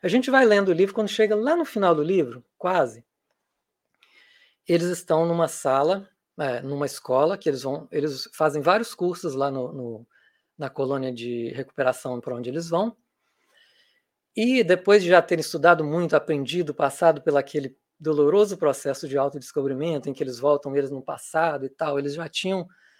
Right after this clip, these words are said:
é, adquirido a estabilidade, é, mo-, é, espiritual e tudo. Tem um dia que eles já estão se sentindo melhor e eles saem de uma dessas classes e quando eles chegam lá fora, eles observam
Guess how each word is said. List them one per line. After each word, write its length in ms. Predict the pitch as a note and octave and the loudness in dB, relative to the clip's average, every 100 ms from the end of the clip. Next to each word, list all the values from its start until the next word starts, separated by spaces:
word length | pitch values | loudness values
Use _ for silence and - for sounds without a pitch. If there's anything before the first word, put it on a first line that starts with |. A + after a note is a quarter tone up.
| _ _ _ _ | _ _ _ _
é, 500 | F3 C#3+ C#3 B2+ - _ _ _ _ - | -2 0 2 0 -2 _ _ _ _ -6
adquirido 840 | D#3 - E3+ F3 F3 F3 F3 A#3+ _ | -4 -2 0 2 2 2 0 -4 _
a 340 | D#3 C#3+ C#3 | 0 2 2
estabilidade, 1300 | C3+ - D3+ D3+ B2+ D3 D#3+ E3+ D#3 C#3+ B2 B2+ A#2+ - | -2 -2 -2 0 2 8 10 10 6 4 -4 -8 -8 -8
é, 140 | D3 | -8
mo-, 160 | C3 C#3+ | -8 -6
é, 420 | D3 B2+ B2 A#2+ C#3 - | -4 -2 -2 -4 -12 -10
espiritual 720 | D3 - C3 - C#3 C#3+ C#3 | -10 -6 -8 -4 0 2 0
e 40 | |
tudo. 440 | C3 - G3 C#3 A#2 _ _ - _ _ _ | -4 -6 -6 -6 -10 _ _ -20 _ _ _
Tem 180 | - A#3 | 0 2
um 100 | A3 | 2
dia 300 | D#3+ A3 G#3+ | -2 0 0
que 100 | - | 0
eles 100 | E3 | 0
já 120 | E3 | 2
estão 220 | E3 - D#3+ | 0 0 -4
se 80 | |
sentindo 300 | E3 D3 D3 | -4 -6 -6
melhor 360 | C3 C3 E3 D#3+ | -2 4 4 4
e 60 | F3 | 2
eles 140 | F#3+ | -4
saem 440 | - A3 A3+ A3+ | -6 -2 -2 -2
de 100 | D#3 | -2
uma 160 | D#3 C#3 | -4 -2
dessas 360 | B2+ A#2+ C3 - | -4 -4 -12 -4
classes 580 | D#3 F3+ F3+ - A#2 | -2 -2 -6 -14 -20
e 100 | - | -18
quando 260 | F#3 C4 C#4+ | -8 -4 -2
eles 160 | B3 F#3+ | -4 -4
chegam 320 | - G3 E3 | -2 0 0
lá 140 | C3 | -4
fora, 480 | - G3 A#3 F3+ - | -4 -4 0 0 0
eles 220 | G#3+ A3+ | -2 -2
observam 640 | B3+ A3+ - F#3+ F3 C3+ | -4 -6 -6 0 2 0